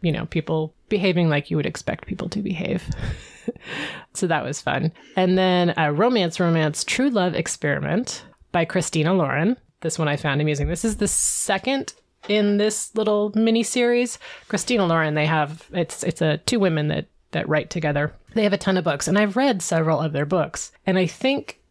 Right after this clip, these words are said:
I sort of discovered them when the first book in this series came out, which was a couple years ago. But the, the waiting list was so long at the library that I decided I'd just read some of their other books and never actually read this first one. <laughs>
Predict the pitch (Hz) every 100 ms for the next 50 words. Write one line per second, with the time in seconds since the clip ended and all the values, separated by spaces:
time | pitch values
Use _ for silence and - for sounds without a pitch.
0 | _ 180 180 165 185 170 156 170 - 180
1 | 185 233 226 254 277 - _ - 170 170
2 | 170 170 170 180 160 - - _ _ _
3 | 175 - 170 - 190 202 208 208 - 233
4 | 233 240 - - 233 226 269 - 202 -
5 | 185 175 165 - 180 185 180 190 233 254
6 | 294 - - 170 180 - 180 170 165 160
7 | 190 202 175 165 160 170 165 - 165 151
8 | 151 160 170 147 156 170 190 170 160 165
9 | 156 147 156 151 147 - - 170 151 151
10 | 160 160 160 160 165 190 277 294 - 160
11 | 165 160 156 - 165 151 175 202 - 247
12 | - 311 330